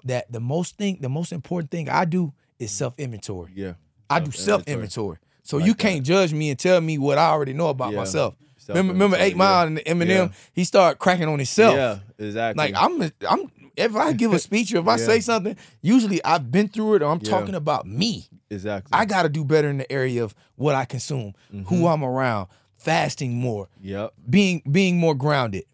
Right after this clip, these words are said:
Speaker 2: Mm-hmm.
Speaker 1: right? And not allowing what I can't do to interfere with what I can do. And what I
Speaker 2: Correct.
Speaker 1: can do is stay grounded. What I
Speaker 2: Mm-hmm.
Speaker 1: can do is not be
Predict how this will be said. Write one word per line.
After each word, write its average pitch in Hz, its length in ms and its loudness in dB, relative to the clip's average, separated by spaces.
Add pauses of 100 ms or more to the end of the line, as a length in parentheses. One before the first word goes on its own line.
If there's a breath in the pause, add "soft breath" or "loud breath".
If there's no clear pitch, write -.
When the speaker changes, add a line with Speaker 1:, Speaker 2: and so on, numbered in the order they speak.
(100)
Speaker 2:
Mm-hmm. 92 240 -14 (380)
Speaker 1:
right? 156 300 4
And 135 200 -2
not 175 180 2
allowing 156 440 0
what 147 120 -2
I 127 100 -4
can't 180 340 -6
do 151 120 -6
to 127 140 -8
interfere 135 340 -8
with 127 100 -6
what 120 140 -6
I 110 80 -4
can 196 300 -8
do. 123 120 -8
And 110 80 -8
what 123 140 -4
I 123 80 -4
Speaker 2:
Correct. - 60 -16 (100)
Speaker 1:
can 233 180 0
do 131 200 -4 (260 soft breath)
is 123 140 -6
stay 127 280 -4 (120)
grounded. 127 460 -4 (200 soft breath)
What 123 180 -6
I 127 60 -2
Speaker 2:
Mm-hmm. 101 160 -10
Speaker 1:
can 226 220 -2
do 156 200 -6
is 117 100 -8
not 135 260 -6 (440)
be 135 360 -8